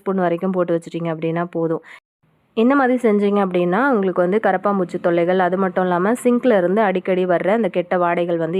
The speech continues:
எதுவும் வராது. இன்னும் கொஞ்சம் கிச்சன் வந்து வாசமா இருக்கணும் அப்படின்னா, அந்த உப்பு நம்ம சேர்த்தோம் இல்லையா, அதுக்கு மேல கொஞ்சமா வந்து கம்ஃபர்ட் வந்து சேர்த்து விடுங்க. கிச்சன் எப்பவுமே நல்லா வாசமா இருக்கும், சிங்க்கும் வந்து கிளீனா இருக்கும். ட்ரை பண்ணி பாருங்க. இப்போ நம்ம அடுத்த டிப் பார்க்கலாம். நம்ம வந்து ரெகுலரா இந்த மாதிரி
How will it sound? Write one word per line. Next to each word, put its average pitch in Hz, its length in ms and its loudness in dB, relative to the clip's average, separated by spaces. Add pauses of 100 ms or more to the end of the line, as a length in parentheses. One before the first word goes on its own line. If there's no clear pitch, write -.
எதுவும் 180 260 -2
வராது. 165 300 0 (480)
இன்னும் 277 260 4
கொஞ்சம் 220 400 2
கிச்சன் 226 320 0
வந்து 196 200 0
வாசமா 190 400 -2
இருக்கணும் 175 300 -2
அப்படின்னா, 165 420 -2
அந்த 233 120 2 (560)
உப்பு 233 200 -2
நம்ம 185 240 0
சேர்த்தோம் 185 260 0
இல்லையா, 233 180 0
அதுக்கு 175 200 -2
மேல 208 140 0 (100)
கொஞ்சமா 226 400 0
வந்து 202 220 -2
கம்ஃபர்ட் 185 380 -2
வந்து 165 240 -4
சேர்த்து 165 260 -2
விடுங்க. 160 260 -4 (420)
கிச்சன் 226 320 0
எப்பவுமே 185 380 0
நல்லா 180 260 0
வாசமா 175 400 -2
இருக்கும், 233 240 -2 (100)
சிங்க்கும் 240 420 0
வந்து 170 220 -2
கிளீனா 175 320 0
இருக்கும். 202 300 -4
ட்ரை 185 180 0
பண்ணி 175 140 -4 (100)
பாருங்க. 156 260 -4 (800)
இப்போ 254 180 0
நம்ம 247 200 2
அடுத்த 208 200 0
டிப் 220 160 0
பார்க்கலாம். 175 400 -2
நம்ம 226 180 2
வந்து 240 180 0
ரெகுலரா 226 340 2 (240)
இந்த 208 160 0
மாதிரி 214 180 0